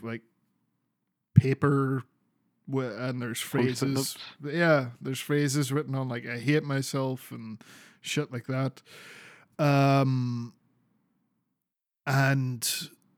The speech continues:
Speaker 1: yeah, the, the, the word minger is on there, which doesn't,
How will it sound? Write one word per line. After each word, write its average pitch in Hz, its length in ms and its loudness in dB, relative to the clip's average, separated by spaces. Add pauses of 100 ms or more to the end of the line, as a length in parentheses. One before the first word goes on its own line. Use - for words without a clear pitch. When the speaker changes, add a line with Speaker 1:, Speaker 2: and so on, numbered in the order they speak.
(720)
Speaker 1:
yeah, 190 300 8
the, 151 320 2
the, 147 300 4
the 127 120 -4
word 147 380 2 (140)
minger 190 600 2
is 190 140 2
on 226 200 2
there, 220 220 -2
which - 480 -4 (120)
doesn't, 151 800 -2